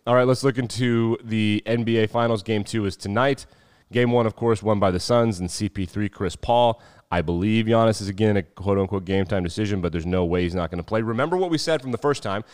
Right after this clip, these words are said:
The game does not tip at nine P M Eastern Standard Time. It doesn't. That would be six P M local time in Arizona.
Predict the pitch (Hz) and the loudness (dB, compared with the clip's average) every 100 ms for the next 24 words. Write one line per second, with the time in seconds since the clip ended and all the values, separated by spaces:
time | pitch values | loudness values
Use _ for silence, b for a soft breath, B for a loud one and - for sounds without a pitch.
0 | B B 120 160 156 147 143 - 143 - | B B 0 0 2 0 0 -2 -2 -4
1 | 101 95 - 107 104 110 98 92 90 85 | -8 -6 -2 0 0 0 0 0 -2 -6
2 | 82 90 78 - - _ _ _ _ _ | -4 -2 -2 -6 -10 _ _ _ _ _
3 | - 110 135 80 62 139 135 - 175 - | -2 2 2 2 -2 -2 -2 -2 -4 -4
4 | 80 - _ 95 85 80 82 82 82 80 | -6 -8 _ -6 -4 -4 -4 -2 -2 0
5 | 90 | -2